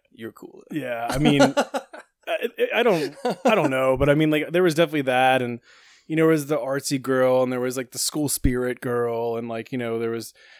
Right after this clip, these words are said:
Speaker 2: the stoner dudes, and, you know,
Speaker 1: Mm-hmm.
Speaker 2: and, like, kind of the more sheepish, like, wallflower people, and,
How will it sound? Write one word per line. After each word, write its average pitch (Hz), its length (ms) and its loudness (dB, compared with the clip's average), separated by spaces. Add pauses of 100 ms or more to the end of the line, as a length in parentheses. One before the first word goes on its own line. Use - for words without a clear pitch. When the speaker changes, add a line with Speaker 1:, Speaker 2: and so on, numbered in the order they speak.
Speaker 2:
the - 100 -2
stoner 131 500 0
dudes, 120 560 -4
and, 117 320 -12
you 127 60 -18
know, 123 360 -2
Speaker 1:
Mm-hmm. 139 100 -16
Speaker 2:
and, 123 180 -10
like, 120 140 -10
kind 139 220 -6
of 123 80 -10
the 123 80 -8
more 123 300 -2
sheepish, - 800 -2
like, 123 220 -6
wallflower 120 640 -2
people, 117 600 -4
and, 110 180 -12